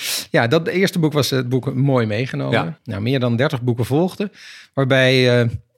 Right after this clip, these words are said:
Speaker 1: in tweeduizend zeventien de Gouden Griffel voor jouw boek Naar het Noorden was. En je hebt ook nog een zilveren gekregen, volgens mij, voor De Man met de Zeegroene
Speaker 2: Ja.
Speaker 1: Ogen. Een paar jaar later. Andere grote titels van de laatste jaren zijn de,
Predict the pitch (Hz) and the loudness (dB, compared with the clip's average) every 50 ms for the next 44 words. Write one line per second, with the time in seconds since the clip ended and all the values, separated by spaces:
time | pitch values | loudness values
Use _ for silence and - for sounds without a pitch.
0 | _ _ - 139 127 123 113 - 120 104 110 104 107 101 - 110 107 110 - - | _ _ -2 0 0 0 0 -2 -2 -2 -2 -2 -4 -2 -2 -2 -2 -2 -4 -6
1 | 101 98 101 98 127 120 98 - - 113 113 107 104 - 113 104 - 113 98 - | -8 -8 -8 -8 -8 -10 -10 -8 -8 -6 -6 -6 -6 -6 -8 -8 -8 -10 -12 -8
2 | - 107 98 98 92 98 95 101 107 101 - - - - - 98 98 107 107 113 | -6 -4 -4 -4 -4 -4 -4 -6 -6 -8 -8 -14 -20 -10 -6 -2 -2 0 0 0
3 | - 117 123 131 139 143 139 127 127 127 131 113 110 113 123 - - - - _ | 2 2 2 4 4 4 4 4 2 0 0 0 0 0 0 0 -4 -8 -6 _
4 | - 160 165 165 160 - - _ - 123 107 110 120 123 131 107 110 104 117 123 | 2 4 4 4 2 0 -4 _ -6 -4 -4 -2 -2 -2 -2 -2 0 2 2 2
5 | 127 117 117 104 107 101 - - 113 110 107 - - 110 - 110 107 - - 107 | 2 2 0 -2 -2 -4 -2 0 0 0 2 0 -2 -4 -4 -6 -6 -4 -4 -4
6 | 107 104 107 113 110 104 113 117 120 120 113 107 104 104 - 104 95 90 92 95 | -2 -2 -2 -2 -2 0 2 2 4 4 2 0 -2 -4 -6 -6 -6 -6 -6 -6
7 | 95 - - 104 104 104 107 107 101 110 117 - - 135 139 - - - - - | -6 -8 -10 -10 -10 -8 -6 -4 -4 -4 -4 -4 -6 -6 -8 -8 -14 -20 -20 -20
8 | - - - - - _ - 95 95 104 107 113 120 135 139 - 180 180 - - | -20 -20 -20 -20 -18 _ -12 -8 -6 -4 -2 0 0 0 0 -2 -4 -4 -6 -12
9 | - - - - - _ - 185 175 147 143 - 165 156 156 151 - - - 190 | -20 -20 -20 -20 -8 _ 0 2 2 2 2 2 4 4 4 2 0 0 0 0
10 | 180 - 165 - - - 143 127 127 123 131 139 151 143 - - - 135 131 123 | 2 2 2 2 2 2 2 4 4 4 4 2 2 0 -2 -4 -2 0 2 4
11 | 123 123 113 120 113 - 123 113 113 110 104 107 104 104 113 | 4 2 2 0 0 0 0 0 0 0 0 0 0 -2 -4